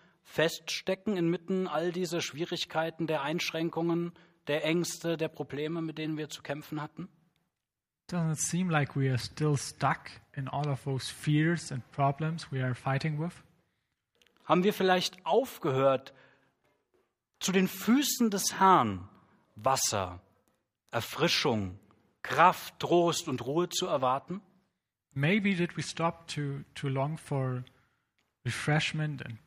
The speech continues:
Speaker 2: peace and healing at the feet of our Lord?
Speaker 1: Worauf setzen wir unsere Hoffnung?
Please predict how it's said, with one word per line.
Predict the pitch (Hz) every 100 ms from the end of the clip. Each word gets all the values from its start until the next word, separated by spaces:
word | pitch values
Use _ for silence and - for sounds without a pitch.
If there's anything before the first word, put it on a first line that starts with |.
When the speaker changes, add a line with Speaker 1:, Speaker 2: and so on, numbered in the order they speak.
| _
Speaker 2:
peace | - 165 170 175 - -
and | 135
healing | - 156 151 156 156 160
at | 143 143 -
the | 143
feet | - - 170 -
of | 147
our | 135 123
Lord? | 123 131 127 - - _ _ _ _ _ - -
Speaker 1:
Worauf | 139 151 156 147 - - _ _ _ _ _ _ _ _
setzen | - 131 - 120
wir | 123
unsere | 117 110 110
Hoffnung? | 117 - 92